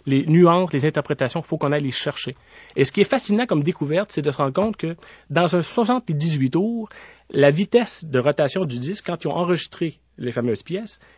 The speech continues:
est beaucoup plus précise, un peu comme le principe du, euh, du V H S. Quand on voulait enregistrer une émission de télé, on a choix, on a le choix de la vitesse d'enregistrement. Plus on enregistre rapidement, plus l'image est précise.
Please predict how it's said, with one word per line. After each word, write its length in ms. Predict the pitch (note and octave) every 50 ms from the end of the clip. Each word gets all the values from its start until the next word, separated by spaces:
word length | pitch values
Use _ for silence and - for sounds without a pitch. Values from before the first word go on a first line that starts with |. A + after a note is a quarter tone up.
| _
est 100 | - D#3+
beaucoup 240 | D#3 F#3 A#3 - C4
plus 160 | G#3+ B3+ B3
précise, 400 | - G3 G3 E3+ - F#3 E3 D3
un 60 | D#3
peu 100 | C#3+ -
comme 160 | C4 - F#3 E3
le 80 | D#3+
principe 400 | - - D3+ C#3+ - G#3+ G3 E3+
du, 280 | C3 B2 C3 C3+ C#3 C3+
euh, 300 | C3 B2+ B2 B2 B2 A#2+
du 160 | A#2+ A2+ A#2+
V 100 | B2+ C#3+
H 220 | C#3+ B2+ - -
S. 240 | E3 D#3 - - - _ _ - - - _ -
Quand 200 | F3+ G3 G3 F3+
on 60 | D#3+
voulait 180 | C#3+ D3 F3+
enregistrer 300 | F#3 F3 D#3+ D3+ - -
une 40 | E3
émission 220 | D#3+ C#3+ - E3 D3+
de 40 |
télé, 300 | - - C#3 B2+ C#3+ F3
on 120 | E3 D#3+ C#3
a 60 | C#3
choix, 200 | B2 - D3+ C#3+
on 80 | C#3 C3
a 60 | C3
le 100 | C3+ C3+
choix 160 | B2 - F3
de 60 | E3 D3
la 60 | C3+
vitesse 360 | B2 C3 B2 - D#3+ D#3 C#3
d'enregistrement. 580 | C3+ B2 A#2+ B2+ A#2 - - B2 A#2+ A#2 A#2 A2 - _ - - - _ _
Plus 120 | - G3
on 100 | G3+ F3+
enregistre 420 | E3+ D#3+ D3+ D3+ C#3+ E3+ F3 - -
rapidement, 440 | D3 - - C3+ C3 C3 D3+ F#3
plus 160 | G3+ - - D#3
l'image 300 | D3+ D3 D#3 D#3 C#3+ C#3+
est 60 | C3+
précise. 580 | - - C#3 C3 - C#3+ C#3+ C3 A#2 B2 -